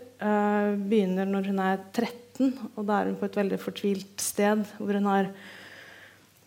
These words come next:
eh, ja, har typisk usympatisk tenåringsoppførsel, og, eh, blir på en måte litt sånn utstøtt, og i stedet for å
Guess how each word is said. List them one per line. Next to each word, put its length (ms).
eh, 560
ja, 100
har 200
typisk 600
usympatisk 640
tenåringsoppførsel, 1000
og, 520
eh, 540
blir 240
på 100
en 60
måte 160
litt 100
sånn 160
utstøtt, 600
og 60
i 40
stedet 280
for 140
å 220